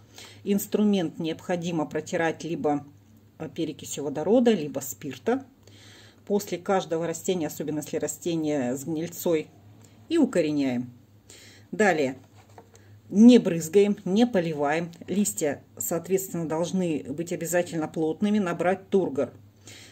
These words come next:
Закрываем, ставим на подсветку. Через десять дней уже брызгаем. Как брызгаем, сейчас покажу. Брызгаем с пульверизатора. Это такой своеобразный полив. Бутылкой не поливаем, можно перелить, и они, конечно же, сгниют.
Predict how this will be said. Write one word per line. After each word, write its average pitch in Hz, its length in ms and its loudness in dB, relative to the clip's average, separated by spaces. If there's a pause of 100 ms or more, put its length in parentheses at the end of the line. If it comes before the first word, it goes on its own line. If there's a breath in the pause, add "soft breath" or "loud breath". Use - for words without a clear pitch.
(120)
Закрываем, 175 680 0 (400)
ставим 202 420 2
на 190 80 0
подсветку. 143 600 -6
Через 233 360 4
десять 185 380 -2
дней 311 340 4 (140)
уже 202 240 4
брызгаем. 170 460 -2
Как 247 260 2
брызгаем, 196 360 2
сейчас - 340 -10
покажу. 156 460 -6 (1200)
Брызгаем 180 480 0
с - 80 -8
пульверизатора. 156 840 -4
Это 202 400 -2 (500 loud breath)
такой 170 300 4
своеобразный 175 640 -2
полив. 156 460 -6
Бутылкой 196 460 0
не 165 100 -2
поливаем, 170 460 2
можно 160 260 -4
перелить, 202 640 0
и 156 60 2
они, 160 160 -2
конечно 165 420 -6
же, 151 120 -10
сгниют. 151 380 -4